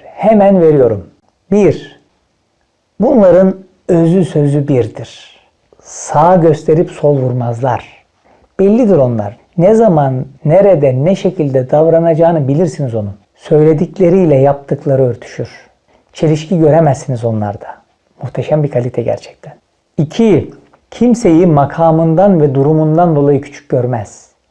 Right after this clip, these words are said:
Her insan onun gözünde eşittir ve değerlidir. Ve her insan dinlenmeye layıktır.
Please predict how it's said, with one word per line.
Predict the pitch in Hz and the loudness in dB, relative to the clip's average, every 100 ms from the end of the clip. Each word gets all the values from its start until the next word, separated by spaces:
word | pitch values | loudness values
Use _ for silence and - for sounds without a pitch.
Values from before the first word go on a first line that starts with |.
| _ _ _ _ _ | _ _ _ _ _
Her | - - 233 | -8 -2 2
insan | 220 180 - 151 147 - | 2 0 0 -2 -2 -4
onun | 147 147 151 | -2 0 0
gözünde | 135 127 131 123 | 0 -2 -2 -4
eşittir | - - 165 151 - 156 135 | -4 -6 -6 -8 -4 -4 -2
ve | 120 | 0
değerlidir. | 120 107 107 110 - 113 - _ _ _ _ _ _ 180 | 0 0 0 -4 -6 -12 -14 _ _ _ _ _ _ 0
Ve | 160 | 0
her | 156 214 | 2 2
insan | 233 196 - 151 143 - _ - | 2 0 0 0 -2 -4 _ -4
dinlenmeye | 147 139 135 135 135 127 127 123 | -2 0 0 0 0 0 0 0
layıktır. | 117 117 113 - 110 - - | -2 -4 -6 -10 -10 -10 -18